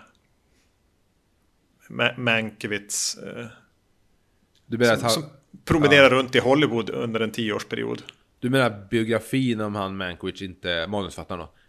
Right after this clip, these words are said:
Speaker 2: inte
Speaker 1: Ja.
Speaker 2: är så spännande i sig? Det finns inte tillräckligt där.
Speaker 1: Ja, inte ur den här vinkeln i alla fall.
Speaker 2: Men jag, jag trodde nog också när... För jag blev överraskad när de här första stillbilderna från den här filmen kom. Jag hade inte hängt med i att Fincher sk-, jag hade hört Fincher ska göra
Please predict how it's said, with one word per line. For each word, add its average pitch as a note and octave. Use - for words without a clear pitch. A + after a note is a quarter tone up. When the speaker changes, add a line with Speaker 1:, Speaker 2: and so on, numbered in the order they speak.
Speaker 2:
inte A2+
Speaker 1:
Ja. F#2
Speaker 2:
är F2
så E2
spännande E2+
i E2+
sig? F2
Det F2
finns F2
inte F2+
tillräckligt E2+
där. F#2+
Speaker 1:
Ja, D3+
inte C3+
ur F3+
den C#3
här D#3
vinkeln A2+
i G#2+
alla G#2+
fall. G#2+
Speaker 2:
Men B2+
jag, D3
jag C#3+
trodde D#3+
nog D3+
också B2+
när... A#2+
För C3+
jag C#3
blev E3+
överraskad B2+
när A#2
de A#2+
här A#2+
första -
stillbilderna G#2+
från F#3+
den E3+
här -
filmen G#2
kom. G#2
Jag G#2+
hade D3
inte F#3+
hängt C3+
med C#3+
i D#3
att C3+
Fincher G2+
sk-, -
jag C#3+
hade D#3
hört E3
Fincher C#3
ska C3
göra A#2+